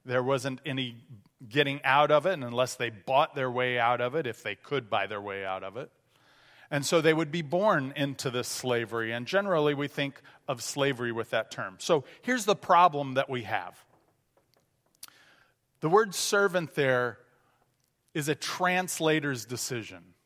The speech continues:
So a translator might use a word like servant, they might use bondservant, they might use slave. And it depends.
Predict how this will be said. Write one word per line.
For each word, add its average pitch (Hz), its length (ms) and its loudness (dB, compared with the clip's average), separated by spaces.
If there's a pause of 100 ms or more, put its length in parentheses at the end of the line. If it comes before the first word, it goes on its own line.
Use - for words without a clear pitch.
(580)
So 156 200 4
a 143 60 2
translator 180 640 2
might 156 260 0
use 151 280 0
a 139 80 0
word 143 420 2
like 120 220 0
servant, 165 540 -2
they 127 80 -6
might 120 200 -2
use 117 200 -8
bondservant, 151 720 2
they 131 100 -6
might 123 260 -2
use 127 180 -8
slave. 107 600 -2 (300)
And 165 180 4
it 175 200 -2
depends. 143 840 -4